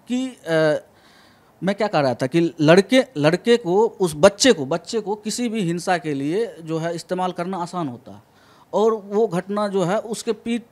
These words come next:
उसके पीछे, उसके पीछे किसी की साजिश रहती है। ये हम बीते कई, अ, वारदातों में देख चुके हैं। तो इसका एक एंगल ये भी है कि बच्चे को हथियार के तौर पे इस्तेमाल किया गया किसी की हत्या के लिए, नफरत को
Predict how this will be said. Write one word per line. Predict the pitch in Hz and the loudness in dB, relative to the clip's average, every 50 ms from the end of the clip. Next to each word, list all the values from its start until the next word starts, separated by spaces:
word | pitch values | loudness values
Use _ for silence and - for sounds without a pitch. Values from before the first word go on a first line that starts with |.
| _ - | _ -8
उसके | 196 190 - - 240 | -8 -8 -4 -2 -4
पीछे, | 233 - - 233 208 - - 247 | -4 -2 -2 -4 -4 -2 -2 -2
उसके | 233 240 - 180 - - | -2 -4 -8 -12 -6 -8
पीछे | 208 214 220 208 - 233 | -6 -6 -6 -8 -8 -8
किसी | - 208 - - 220 | -8 -6 -8 -8 -8
की | 202 240 226 | -8 -8 -6
साजिश | - 196 190 196 220 233 - - | -2 -2 -2 -2 -4 -8 -8 -6
रहती | 175 175 175 175 - 220 | -2 0 0 0 0 0
है। | 208 208 214 | 0 0 2
ये | 202 196 190 | 2 2 0
हम | 190 202 202 | 0 -2 -4
बीते | 170 180 180 - 202 196 - | -4 -6 -4 -4 -4 -4 -2
कई, | - 226 240 226 | -2 -2 -2 -2
अ, | 190 - _ _ - 165 151 151 143 139 - 135 | -8 -12 _ _ -10 -6 -4 -2 -2 -4 -4 -4
वारदातों | 143 147 151 151 156 151 - 170 | -2 -2 -2 -2 -2 -4 -4 -6
में | 165 170 175 160 | -6 -4 -2 -2
देख | 165 151 - | -2 -2 -2
चुके | - 127 - - 120 | -4 -12 -12 -10 -14
हैं। | 107 _ _ - - - - - _ - | -14 _ _ -20 -20 -20 -20 -20 _ -8
तो | 196 226 240 | -8 -4 -4
इसका | 226 214 - 262 254 | -6 -4 2 2 4
एक | 202 233 240 240 | 6 6 4 4
एंगल | 233 233 233 220 220 196 | 4 0 2 2 2 2
ये | 175 175 214 240 | 2 6 6 6
भी | 226 220 262 208 | 6 6 0 0
है | 156 180 220 214 | 0 0 -2 -4
कि | 220 - 220 | -6 -10 -10
बच्चे | 202 175 185 180 - - 226 220 | -2 -2 -2 -2 -2 -2 -2 -2
को | 208 214 190 196 208 262 262 - - _ _ _ _ _ _ - - | -2 0 0 2 2 2 0 -4 -10 _ _ _ _ _ _ -14 -8
हथियार | 143 147 - - 202 196 214 214 | -8 -8 -4 0 2 2 2 2
के | 202 202 | 0 -4
तौर | 208 190 185 180 | -2 -2 -2 -2
पे | 180 185 | -2 -4
इस्तेमाल | 170 - - 185 175 170 165 156 | -6 -6 -4 -2 0 0 0 0
किया | 156 160 160 151 | -2 -2 -2 -2
गया | 151 160 180 190 | -2 -2 -4 -4
किसी | - 165 - - 160 | -6 -12 -12 -12 -12
की | 151 - 190 | -10 -8 -8
हत्या | 160 139 - - 156 139 | -8 -8 -8 -6 -6 -6
के | 127 123 120 | -6 -6 -14
लिए, | 120 120 123 120 - _ - _ _ - | -14 -12 -14 -16 -16 _ -20 _ _ -4
नफरत | 139 139 135 - 170 175 175 - - - | -4 -4 -2 2 2 2 2 2 -2 2
को | 202 220 233 339 - - | 4 4 4 2 0 -6